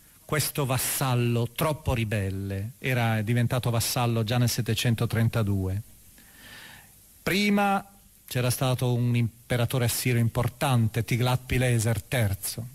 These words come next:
A lui era subentrato Salmanassar quinto. Salmanassar quinto inizia l'assedio di Samaria.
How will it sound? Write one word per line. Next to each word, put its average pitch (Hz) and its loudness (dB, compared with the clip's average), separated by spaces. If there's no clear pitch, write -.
A 123 2
lui 151 4
era 139 0
subentrato 131 2
Salmanassar 127 2
quinto. 107 -2
Salmanassar 151 0
quinto 208 0
inizia 151 0
l'assedio 127 0
di 127 0
Samaria. 101 -2